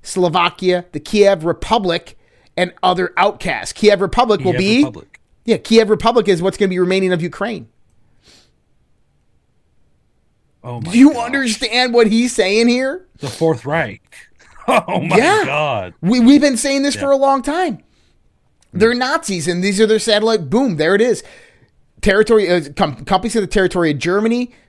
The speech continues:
Speaker 1: Czechia, Slovakia, the Kiev Republic, and other outcasts. War will break out between France and the Fourth Reich. Europe will be divided, Poland, uh, repartitioned in the process.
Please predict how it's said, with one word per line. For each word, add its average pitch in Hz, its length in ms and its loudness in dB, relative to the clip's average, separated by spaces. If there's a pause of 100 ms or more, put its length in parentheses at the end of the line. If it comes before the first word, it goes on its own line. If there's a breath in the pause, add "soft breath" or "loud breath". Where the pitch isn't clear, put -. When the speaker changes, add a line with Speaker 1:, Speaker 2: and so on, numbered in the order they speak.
(120)
Speaker 1:
Czechia, 190 480 -2
Slovakia, 170 640 -2
the 123 120 -10
Kiev 180 480 -8
Republic, 139 760 -8 (240 soft breath)
and 143 120 -8
other 139 440 -8
outcasts. 147 720 -6 (340 soft breath)
War 160 320 0
will 214 120 6
break 185 340 -2
out 180 180 2
between 160 360 -6
France 180 880 -4 (100)
and 170 240 -2
the 214 80 0
Fourth 180 340 -4
Reich. 135 360 -6
Europe 143 420 -2
will 220 80 -6
be 214 140 -6
divided, 131 500 -2
Poland, 160 360 -4 (380 loud breath)
uh, 147 160 -2
repartitioned 156 880 -2
in 156 200 -4
the 165 60 -6
process. 175 600 -2